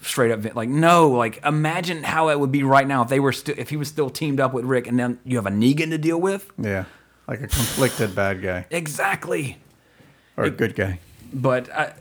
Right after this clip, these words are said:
Speaker 1: they, and a lot of people hated the fact how season two they were on the farm most of the time, like, all, the whole time.
Speaker 2: Mm-hmm.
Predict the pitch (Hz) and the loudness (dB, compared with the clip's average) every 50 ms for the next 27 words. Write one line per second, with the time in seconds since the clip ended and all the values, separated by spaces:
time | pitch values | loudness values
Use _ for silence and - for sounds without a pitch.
0 | - _ _ - 151 143 - - - 160 139 139 131 - 139 151 170 190 190 214 | -20 _ _ -6 -6 -6 -6 -6 -6 -4 -2 -2 -2 -2 -4 -4 -4 -4 -4 -4
1 | 196 165 127 139 160 151 151 135 135 - 147 139 127 143 120 - - 139 139 135 | 0 2 2 4 4 4 4 2 2 2 2 2 2 2 0 2 4 2 2 2
2 | 139 127 147 139 123 117 113 120 120 120 110 - - 127 123 123 120 117 113 107 | 2 2 2 2 4 4 4 4 2 2 0 0 0 2 4 4 4 4 2 0
3 | 104 - - 104 98 - - 101 98 98 - 104 107 98 - - 117 120 117 110 | 0 -4 -4 -6 -4 -2 0 0 0 0 -2 -6 -6 -6 -2 0 2 2 2 0
4 | 104 107 117 117 107 - - 101 92 87 95 127 147 - - 113 104 101 104 107 | -2 0 2 2 0 2 0 -4 -4 -4 -6 -8 -8 -6 -4 -4 -2 -2 -2 -4